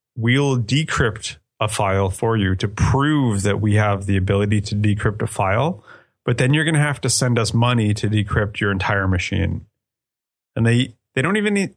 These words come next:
say that, like, they're the ones that did it. They're kinda like, "We'll help you through this process." So there's maybe a little bit of psychological manipulation that happens there.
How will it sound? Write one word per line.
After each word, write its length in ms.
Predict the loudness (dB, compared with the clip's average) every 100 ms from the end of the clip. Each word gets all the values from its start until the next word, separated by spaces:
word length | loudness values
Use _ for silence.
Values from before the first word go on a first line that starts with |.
| _
say 380 | -4 0 2 2
that, 220 | 0 -2
like, 240 | 0 -2 -2 -6 -2
they're 280 | 0 2 0
the 100 | 0
ones 300 | 0 0 -2
that 140 | -2
did 180 | 0 0
it. 220 | 0 0
They're 120 | -4
kinda 320 | -2 0 0
like, 280 | 2 0 -2 -12 _
"We'll 180 | -2 -2
help 360 | 0 -2 -2 -2
you 140 | -2
through 280 | -2 -2 0
this 140 | -2
process." 580 | -2 -2 -2 -2 -2 -2
So 480 | -2 -2 0 2 0 -6 -20 _ _
there's 160 | -2 0
maybe 200 | 2 2
a 60 | 2
little 200 | 2 2
bit 160 | 0
of 180 | 0 0
psychological 840 | -2 -2 -2 -2 0 0 -2 -2 0
manipulation 800 | 2 2 2 0 2 2 2 0
that 120 | 2
happens 420 | 0 0 0 0
there. 300 | 0 0 -4